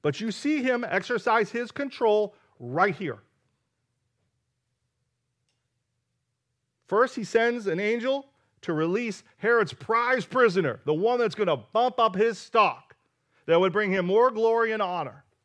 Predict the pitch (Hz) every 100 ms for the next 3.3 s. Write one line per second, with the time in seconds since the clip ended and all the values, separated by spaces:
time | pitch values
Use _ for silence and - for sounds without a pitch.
0 | _ _ _ _ - 139 226 262 254 269
1 | 240 214 160 185 233 240 220 196 214 240
2 | 202 185 - - 160 170 196 226 220 254
3 | 269 185